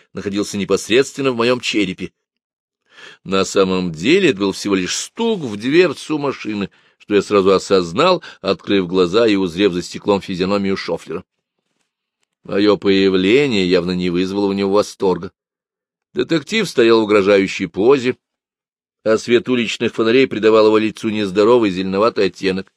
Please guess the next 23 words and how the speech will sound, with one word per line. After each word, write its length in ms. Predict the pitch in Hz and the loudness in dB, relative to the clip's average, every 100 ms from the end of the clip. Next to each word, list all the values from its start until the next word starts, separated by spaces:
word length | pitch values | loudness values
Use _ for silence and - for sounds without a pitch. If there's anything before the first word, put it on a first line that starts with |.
| _ _ _ _ _ _ _ _ _ _ _ - | _ _ _ _ _ _ _ _ _ _ _ -12
Выглядел 520 | - 190 202 196 196 | 0 0 2 2 4
он 220 | 202 180 _ - | 4 0 _ -18
столь 380 | - - 185 | -10 0 2
отвратительно, 680 | 180 160 170 165 113 - 123 | 2 0 0 0 -4 -6 -8
что 160 | 101 113 | -4 0
я 80 | 104 | 0
машинально 420 | 98 107 107 104 | -2 -2 -2 -2
взглянул 380 | 80 92 113 117 | -6 -4 -2 0
на 100 | 101 | -2
приборную 480 | 98 95 95 98 | 0 0 2 0
доску. 420 | 104 196 - - - _ _ _ | 2 2 2 -6 -20 _ _ _
Часы 380 | - 113 - | -6 -4 -4
показывали 520 | 214 123 107 95 98 - _ _ | -4 0 0 2 0 -2 _ _
три 420 | - 226 208 135 - _ _ _ _ _ | -2 0 0 -4 -10 _ _ _ _ _
тридцать 540 | - 143 - - 113 85 | -6 -6 -4 -2 -2 -2
две 300 | 95 98 - _ _ | 0 0 -2 _ _
ночи, 480 | 131 104 - 90 82 | -2 -2 -2 -10 -14
естественно. 640 | - 92 - - - 101 87 _ _ _ _ _ _ _ | -16 -16 -12 -14 -14 -18 -20 _ _ _ _ _ _ _
По 160 | 95 | -8
телу 460 | 87 - 196 208 180 | -8 0 2 4 2
струился 600 | 165 - 107 127 127 123 | -2 -8 -6 -6 -8 -12
пот. 440 | - 101 98 - _ _ _ _ _ _ _ | -4 -2 -2 -14 _ _ _ _ _ _ _
Казалось, 580 | - 95 110 110 98 - | -10 0 4 4 2 -8